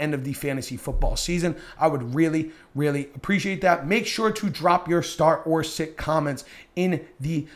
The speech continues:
comment section or on Instagram or Twitter. Follow my socials. Link will be down below. Like I said, went eight for nine last week, baby. We went eight for nine. I'll probably go oh for ten this week, so just fade whatever I say. Or if you really believe in me,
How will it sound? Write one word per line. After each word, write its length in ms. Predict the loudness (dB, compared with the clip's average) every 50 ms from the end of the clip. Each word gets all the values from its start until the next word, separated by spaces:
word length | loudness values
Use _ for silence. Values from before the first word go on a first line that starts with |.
| -16 -6
comment 340 | 0 2 2 2 2 -2 -2
section 440 | 2 4 4 4 4 2 -4 -4 -2
or 200 | -2 -2 -2 0
on 220 | 0 0 0 0
Instagram 500 | 0 -4 -6 -6 -6 -6 -4 -4 -4 -4 -4 -4
or 160 | -4 -4 -4
Twitter. 340 | -4 -2 0 2 2 2 2
Follow 360 | 0 4 6 6 8 8 6
my 100 | 6 4
socials. 440 | 2 2 0 -2 -2 -2 -4 -8 -6
Link 300 | -4 -2 -2 -2 -2 -2
will 180 | -2 -2 -2
be 240 | -2 -2 -4 -4 -4
down 420 | -6 -4 0 2 2 2 2 0 -2 -6 -14 -20 -20 -12 -6
below. 420 | -4 0 4 6 6 6 4 2 -6 -16 -16 -10
Like 220 | -6 -6 -4 2 4
I 100 | 4 4
said, 360 | 6 8 8 8 8 8 2 -12 -20 -20 _
went 160 | -14 -14 -14 -10 -6
eight 180 | -4 -4 -4
for 140 | -2 0 2
nine 380 | 6 8 10 10 10 10 8 6
last 340 | 4 2 0 -2 -4 -8 -8
week, 260 | -10 -10 -10 -8 -6
baby. 460 | -4 -4 -2 -2 -2 -2 -2 -2 -4 -8 -14 -6
We 100 | -4 -2
went 260 | 0 0 0 -2 -4 -6 -8
eight 220 | -8 -8 -8 -4
for 120 | -2 0
nine. 260 | 4 6 6 6 6 4
I'll 100 | 2 -2
probably 340 | 0 4 4 6 6 6
go 260 | 8 8 8 8 8 6
oh 160 | 4 4 4 4
for 160 | 4 0 2
ten 340 | 8 8 8 10 10 8 6
this 240 | 4 2 -2 -4
week, 160 | -6 -6 -6 -2
so 140 | -2 -2
just 180 | -2 -2 -4 -6
fade 340 | -4 0 2 4 6 6 4
whatever 440 | 4 4 4 4 4 2 2 2 4
I 120 | 4 2
say. 380 | 2 2 2 4 4 4 0 -2 -12 -14 -4 2
Or 100 | 4 4
if 100 | 4 4
you 80 | 2 -2
really 320 | 0 2 2 2 2 0
believe 360 | 0 -2 -2 0 2 2 2 2
in 120 | 2 0
me, 160 | 0 -4 -4